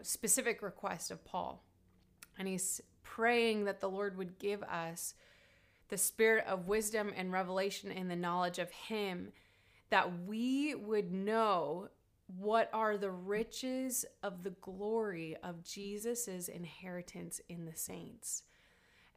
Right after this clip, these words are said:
And this is what I want to unfold in our episode today. And so I'm gonna just take some time to kind of unpack that. But I wanna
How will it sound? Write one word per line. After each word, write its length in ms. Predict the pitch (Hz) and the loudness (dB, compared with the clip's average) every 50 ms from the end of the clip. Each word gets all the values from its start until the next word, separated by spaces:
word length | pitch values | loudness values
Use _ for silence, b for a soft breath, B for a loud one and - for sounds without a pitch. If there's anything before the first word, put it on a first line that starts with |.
| - | -4
And 640 | - 208 208 202 202 196 196 202 202 202 196 196 - - - _ _ _ _ _ - | 0 2 4 4 6 6 4 4 4 2 0 -4 -6 -8 -12 _ _ _ _ _ -14
this 360 | 185 180 208 240 247 247 254 | -6 2 4 4 4 4 2
is 140 | 302 277 254 | 0 0 0
what 160 | 233 226 220 | 0 2 4
I 120 | 202 190 | 4 4
want 340 | 185 185 180 180 175 175 180 | 2 2 0 0 0 0 -2
to 260 | - - 190 180 175 - | -4 -4 -2 -4 -4 -4
unfold 640 | - 185 175 170 - - 180 175 170 170 165 - - - | -4 -4 -4 -6 -6 -6 -4 -4 -2 -4 -6 -8 -12 -12
in 440 | - 180 170 165 170 170 165 170 - - _ _ | -10 -8 -6 -6 -6 -6 -8 -8 -12 -14 _ _
our 180 | 185 175 170 - | -6 -4 -4 -4
episode 460 | 170 170 - 180 - - 170 165 170 | -4 -6 -6 -6 -6 -6 -6 -8 -8
today. 360 | - 190 180 - 139 160 175 180 - - - | -8 -8 -8 -6 -6 -8 -8 -12 -14 -12 -10
And 120 | 208 190 | -8 -8
so 320 | 180 - 196 190 180 175 180 175 180 180 - _ _ _ _ _ _ _ _ _ _ _ _ - - _ _ _ _ | -6 -4 -2 -2 0 0 -2 -4 -6 -8 -12 _ _ _ _ _ _ _ _ _ _ _ _ -20 -20 _ _ _ _
I'm 60 | - | -12
gonna 240 | 185 190 196 202 202 | -8 -4 -4 -2 -2
just 240 | 190 185 185 - - | -2 -2 -4 -4 -4
take 400 | - 214 220 208 220 214 - - b b b b b b b b b b b b b | -2 0 0 0 0 0 -4 -16 b b b b b b b b b b b b b
some 220 | - - 247 240 | 0 0 2 4
time 260 | 240 247 254 254 247 | 6 6 8 8 6
to 60 | 233 233 | 4 2
kind 180 | - 240 262 | 2 2 4
of 160 | 269 269 - | 4 4 4
unpack 560 | - 208 190 185 - - - 202 202 196 - - | 2 0 0 -2 -2 0 2 2 2 2 -2 -6
that. 200 | 180 - - - | -6 -6 -4 -2
But 80 | - 202 | 2 2
I 80 | 202 208 | 4 4
wanna 440 | 208 233 247 254 269 262 233 196 | 4 6 6 6 6 6 6 4